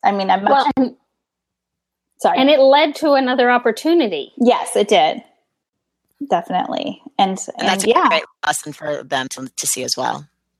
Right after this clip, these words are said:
Speaker 1: Mm-hmm. And I, and it means also, I mean, I'm not stopping. My husband wishes I would stop, but no. <laughs>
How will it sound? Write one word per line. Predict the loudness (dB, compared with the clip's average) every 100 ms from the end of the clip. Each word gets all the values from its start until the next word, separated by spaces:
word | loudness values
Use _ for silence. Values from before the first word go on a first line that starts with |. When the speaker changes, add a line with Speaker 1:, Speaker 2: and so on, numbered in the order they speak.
| -10
Speaker 1:
Mm-hmm. | -8 -6 -6 -8 -4 2
And | 2
I, |
and | 2 2 2
it |
means | 2 2 2 2
also, | 0 2
I | 2
mean, | 0 -4
I'm | 0
not | 0 -2 -6
stopping. | -4 -2 0 -2 -4 -8 _ -4
My | -2
husband | 0 0 0 0
wishes | 2 2 2
I | 2
would | 2
stop, | -2 2 2 2 -2
but | -4 -4 -6 _ -10
no. | -6 -6 -6
<laughs> | -6